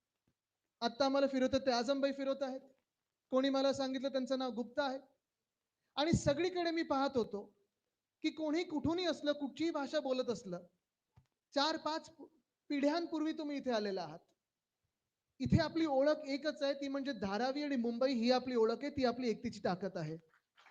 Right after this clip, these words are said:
खरोखर मी प्रत्येक गल्लीमध्ये जेव्हा पाहत होतो, जसं मी सांगितलं ना की हा, ही धारावी जी आहे ही मुंबईचा जीव आहे, प्राण आहे यासाठी.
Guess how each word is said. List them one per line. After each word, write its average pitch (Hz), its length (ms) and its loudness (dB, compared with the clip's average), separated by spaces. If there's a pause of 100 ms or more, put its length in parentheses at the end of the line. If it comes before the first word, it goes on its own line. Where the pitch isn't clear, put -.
(2500)
खरोखर 349 320 4
मी 349 220 0
प्रत्येक 277 560 -4
गल्लीमध्ये 311 500 2
जेव्हा 302 180 -4
पाहत 285 300 -4
होतो, 214 380 -8 (800)
जसं 294 200 -4
मी 349 100 -2
सांगितलं 349 400 -4
ना 339 60 -4
की 349 420 -6 (840)
हा, 320 300 0 (380)
ही 254 100 -2
धारावी 262 460 0
जी 277 160 -2
आहे 240 220 2
ही 311 100 -2
मुंबईचा 277 420 -2
जीव 262 280 -2
आहे, 269 200 0
प्राण 262 280 -4
आहे 294 140 -2
यासाठी. 254 460 0